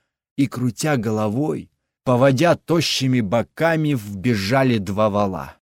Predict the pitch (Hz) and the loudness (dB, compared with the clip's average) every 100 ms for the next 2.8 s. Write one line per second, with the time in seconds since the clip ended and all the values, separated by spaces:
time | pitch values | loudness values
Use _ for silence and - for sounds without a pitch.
0 | _ _ _ _ 113 135 139 - 139 131 | _ _ _ _ 0 2 2 2 2 4
1 | 127 131 143 135 135 135 123 123 123 127 | 4 4 4 4 4 2 2 2 0 0
2 | 117 - - 127 123 120 123 | 0 -2 -2 2 4 2 0